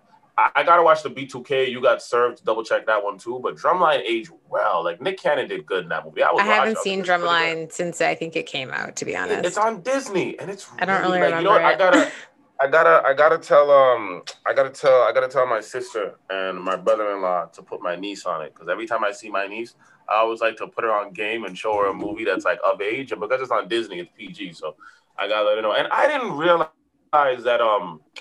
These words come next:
Speaker 1: Zoe Saldana was in that movie. I actually did not realize that until
Speaker 2: Well, that I knew.
Speaker 1: I was rewatching it here. I was like, it's, you know what the thing is, though? 'Cause I feel like the first time I seen Zoe Saldana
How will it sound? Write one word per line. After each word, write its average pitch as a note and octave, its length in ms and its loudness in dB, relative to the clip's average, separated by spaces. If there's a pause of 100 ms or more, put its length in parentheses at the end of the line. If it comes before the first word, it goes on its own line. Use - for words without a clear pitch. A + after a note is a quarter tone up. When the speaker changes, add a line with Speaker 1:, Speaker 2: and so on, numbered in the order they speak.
(120)
Speaker 1:
Zoe D#3+ 240 2
Saldana C#3 460 4
was A2 120 -6
in G#2+ 60 -4
that F#2+ 120 -2
movie. G2 200 -12 (200)
I A#2 180 4
actually C3 260 -8
did A#2 260 -2
not G#2+ 240 0
realize G2 440 0
that F2+ 240 -2
until F#2 240 -2
Speaker 2:
Well, G#3+ 60 4
that A#3+ 180 4
I F#3 100 2
knew. D#3 180 0
Speaker 1:
I - 360 -6
was G3 140 -12
rewatching A#2+ 540 -2
it F#2 120 -10
here. G2 420 -6
I F#2+ 60 -2
was A2 160 -6
like, G#2 300 -2 (960)
it's, - 380 -10
you F3+ 60 -6
know A3 100 6
what B3 120 8
the - 60 -2
thing G3+ 120 0
is, G#3 140 -2
though? A3 160 2
'Cause F3+ 160 -4
I D#3+ 140 0
feel A3+ 180 -2
like A3 120 0
the E3+ 80 -2
first E3 220 0
time D#3+ 120 0
I C3 80 0
seen C#3 280 -10
Zoe B2 240 0
Saldana A#2+ 580 0